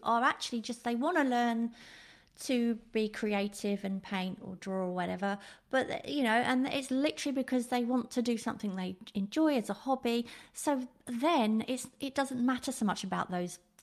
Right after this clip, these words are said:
boring fundamentals. That's not really a problem. If, as long as you're being creative and having fun, that actually doesn't matter. But if you are wanting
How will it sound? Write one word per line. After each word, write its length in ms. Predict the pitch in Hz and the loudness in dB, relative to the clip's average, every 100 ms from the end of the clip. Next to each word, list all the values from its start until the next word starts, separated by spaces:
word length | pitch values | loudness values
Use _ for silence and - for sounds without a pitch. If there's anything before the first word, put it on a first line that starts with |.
| _ - | _ -14
boring 460 | 202 220 214 202 196 | -2 0 2 0 0
fundamentals. 880 | 214 202 196 202 208 208 175 170 | 4 4 4 4 4 2 -4 -4
That's 280 | - 202 - | -4 -4 0
not 320 | 240 233 208 | 2 2 2
really 320 | 220 233 202 190 | 2 4 2 0
a 60 | |
problem. 500 | 185 233 214 202 180 | 0 2 2 0 -2
If, 160 | 196 202 | -2 -2
as 160 | 214 214 | -2 0
long 140 | 226 | 2
as 160 | 214 208 | 2 2
you're 300 | 208 196 202 - - - | 0 2 0 -4 -18 -6
being 200 | 262 277 | 0 2
creative 460 | 233 208 202 202 190 | 2 0 0 0 -2
and 100 | 185 | 0
having 320 | 196 190 185 | 0 0 -4
fun, 460 | - 208 175 170 175 | -4 -4 -2 -4 -4
that 140 | 214 226 | 0 0
actually 340 | 226 233 233 | 0 -2 -2
doesn't 280 | 202 196 208 | 0 0 0
matter. 520 | 202 208 208 180 175 - - - - - - | 0 -2 -2 -4 -4 -6 -16 -20 -20 -14 -4
But 120 | 214 | -2
if 200 | 233 - | -2 0
you 180 | 240 220 | 0 2
are 100 | 220 | 4
wanting 760 | 254 262 247 - 226 214 208 | 6 6 4 0 0 0 -2